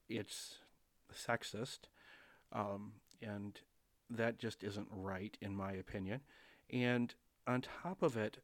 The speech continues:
they are once again taking vanilla title or vanilla items and trying to apply it to their lifestyle self to make them seem superior.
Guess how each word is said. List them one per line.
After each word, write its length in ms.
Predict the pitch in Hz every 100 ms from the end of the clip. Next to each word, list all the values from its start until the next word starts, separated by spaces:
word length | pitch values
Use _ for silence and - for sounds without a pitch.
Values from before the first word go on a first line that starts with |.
| -
they 160 | 110 113
are 100 | 110
once 240 | 110 110
again 280 | 104 107 110
taking 520 | - 107 110 104 98 - -
vanilla 720 | 107 107 110 113 117 117 113 110 _ _ _ _ _ _ _ _ _ _ _ _ _ _ _ _ _ _ _ -
title 540 | - 120 123 110 101 -
or 160 | 113 107
vanilla 540 | 117 117 117 113 101 - -
items 460 | 110 110 98 98
and 120 | 107 104
trying 320 | - 107 104
to 140 | 110
apply 400 | 101 - 107 107
it 240 | 101 101 - - - - _ _ -
to 460 | - 123 110 107
their 220 | 104 104
lifestyle 580 | 98 104 110 - 104 101
self 400 | - 107 101 -
to 100 | -
make 280 | 104 104 -
them 240 | 104 98
seem 400 | 92 - 104 98
superior. 920 | 90 - - - 139 135 107 95 95